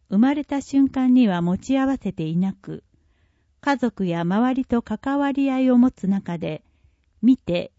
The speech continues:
聞いて、触れて、得ていくものです。この経験によって得た知覚をどう研ぎ澄ましていくか。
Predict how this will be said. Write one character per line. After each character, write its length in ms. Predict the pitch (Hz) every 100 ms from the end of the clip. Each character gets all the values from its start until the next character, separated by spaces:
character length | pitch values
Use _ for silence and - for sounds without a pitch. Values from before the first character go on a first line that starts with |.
| _
聞 180 | - 240
い 60 | 226
て、 360 | - 190 - _ _
触 120 | -
れ 120 | 240 233
て、 340 | - 196 - _ -
得 100 | 220
て 120 | -
い 100 | 190
く 180 | - 165
も 140 | 160
の 120 | 165 165
で 140 | 156
す。 200 | - _ _ _ _ _ _ _ _ _ _ _ _ _ _ -
こ 120 | 226
の 160 | 285
経 240 | 302 302 294
験 260 | - 285
に 140 | 269 269
よ 100 | 269
っ 40 |
て 280 | - 180 180
得 80 | -
た 140 | 175
知 180 | - -
覚 380 | - 220 - 180
を 200 | 180 - _ -
ど 240 | 190 285
う 60 | 208
研 160 | 185
ぎ 140 | 208 269
澄 220 | - 262
ま 40 | 262
し 80 |
て 140 | - 160
い 80 | 160
く 140 | -
か。 260 | - -